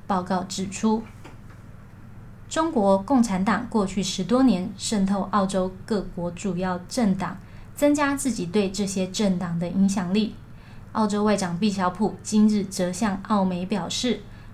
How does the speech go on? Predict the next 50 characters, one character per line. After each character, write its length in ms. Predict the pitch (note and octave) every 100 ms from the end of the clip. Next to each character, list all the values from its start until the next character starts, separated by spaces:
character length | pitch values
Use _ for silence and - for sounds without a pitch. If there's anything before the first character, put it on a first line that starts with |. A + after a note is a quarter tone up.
| -
澳 160 | - F3+
洲 180 | G3
将 180 | G3 G#3
向 220 | G#3+ G#3
太 220 | G3 C#4 A#3
平 160 | G3
洋 260 | F#3+ F#3 G3+
国 180 | F#3 F3+
家 360 | B3 B3 C4+ -
提 160 | G#3 F#3+
供 240 | G#3 F#3+
中 260 | A3+ C#4+ D4
国 220 | G3+ G3
以 180 | G#3+ F3
外 200 | F#3+ G3
的 160 | F#3 F3
另 240 | G3 F#3+
一 60 | F#3
项 280 | G#3 F3+ F#3
金 240 | G3+ G3
援 200 | F#3 - - - - - -
选 280 | - F3
择。 360 | E3+ - F3+ E3+ - - - - - - - - - - - - - - -
毕 80 |
晓 200 | A#3 G#3+
普 120 | G3+ G3
向 220 | G#3 G3+
澳 220 | G#3+ G#3
媒 160 | F#3+ F3+
表 240 | G#3 F3
示， 340 | F3 B3 A#3+ - -
那 180 | G#3+ G3
些 200 | G3 F#3+
都 120 | G3+
是 200 | G3+ G#3
主 180 | G3+ F#3
权 260 | F#3 F#3+
国 200 | G3 G3
家， 320 | G3+ B3+ C4 - -
澳 180 | G#3+
洲 160 | G3 G3
希 220 | G3 G#3
望 240 | G3+ F3 F3
他 160 | B3
们 160 | C#4+ A3
能 180 | F#3+ G#3+
保 200 | G#3 F3+
卫 240 | G3+ G#3
主 180 | G3 F3+
权， 360 | E3+ G3 G3